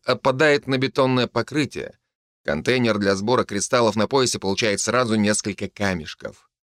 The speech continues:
Вших, вших, вших. Сразу четыре штурмовых комплекса начали массово выжигать противника.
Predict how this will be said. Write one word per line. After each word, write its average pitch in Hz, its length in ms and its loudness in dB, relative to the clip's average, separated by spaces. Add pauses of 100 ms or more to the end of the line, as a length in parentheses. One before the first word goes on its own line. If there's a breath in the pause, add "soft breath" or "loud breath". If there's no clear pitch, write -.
(640)
Вших, - 600 -4
вших, - 380 -2
вших. - 600 -2 (500)
Сразу 123 420 0
четыре 139 380 0
штурмовых 127 500 0
комплекса 135 540 0
начали 120 360 0
массово 123 540 0
выжигать 113 460 2
противника. 95 720 -2